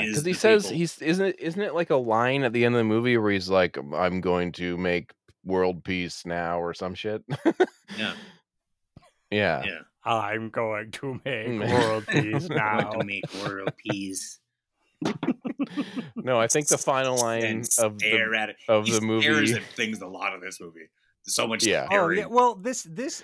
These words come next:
Speaker 3: this actually brings me to a question, too, and I don't know if you guys know the answer to this, but I heard, somebody told me that Christopher Lambert is very, like, this close to blind.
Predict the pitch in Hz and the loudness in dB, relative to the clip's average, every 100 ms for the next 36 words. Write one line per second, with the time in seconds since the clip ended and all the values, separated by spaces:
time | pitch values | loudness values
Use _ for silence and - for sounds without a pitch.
0 | - 185 254 269 240 262 180 185 170 175 | -14 -12 -12 -10 -10 -8 -4 -4 -4 -2
1 | 180 165 170 165 - 156 170 165 139 139 | 0 2 4 2 2 -2 2 2 2 2
2 | 165 170 160 151 147 139 139 123 131 156 | 2 0 -2 0 2 2 0 0 2 0
3 | 180 165 131 120 120 117 - 120 131 135 | 2 0 0 -2 0 0 -2 2 4 4
4 | - - - - - 180 - 226 247 - | -2 -16 -16 -4 2 2 4 2 2 2
5 | 233 285 302 247 175 185 180 147 135 - | 4 4 2 2 4 6 6 6 4 0
6 | - 175 - 185 190 175 160 147 131 139 | -2 -2 -4 -4 0 2 2 0 0 2
7 | 135 131 135 139 131 120 - - _ _ | 2 0 2 2 2 0 -10 -18 _ _
8 | 117 110 143 175 180 156 139 120 120 117 | -12 2 4 6 6 4 0 -2 0 -2
9 | 117 110 127 160 - 151 127 135 117 123 | -2 -2 0 0 2 0 0 -6 -4 -2
10 | 123 95 107 107 | -2 -4 -14 -18